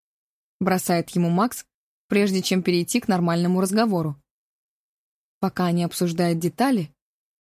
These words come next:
я открываю свою социальную сеть. У меня не было новых постов и фотографий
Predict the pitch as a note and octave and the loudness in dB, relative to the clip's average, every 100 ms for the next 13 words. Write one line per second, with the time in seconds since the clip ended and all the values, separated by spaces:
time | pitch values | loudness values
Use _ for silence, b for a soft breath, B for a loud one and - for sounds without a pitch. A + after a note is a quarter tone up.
0 | - F#3 F3 - F#3 F3+ F3 - F3+ E3+ | -4 -2 -2 0 0 2 0 0 0 0
1 | E3+ F3+ F3 G3 G#3+ - F3 - - _ | -2 0 2 2 2 0 -2 -4 -14 _
2 | _ _ _ _ _ - F#3 F#3+ G3 B3 | _ _ _ _ _ 0 2 2 2 2
3 | A#3 F#3+ F#3 F#3 F3 - F3+ - G#3 G#3 | 2 2 2 0 -2 -4 -4 -2 -2 -2
4 | - _ _ _ _ _ G3 F#3 F3+ F3 | -4 _ _ _ _ _ -4 -2 -2 0
5 | F#3 A#3+ - F3+ - | 0 0 0 -2 -4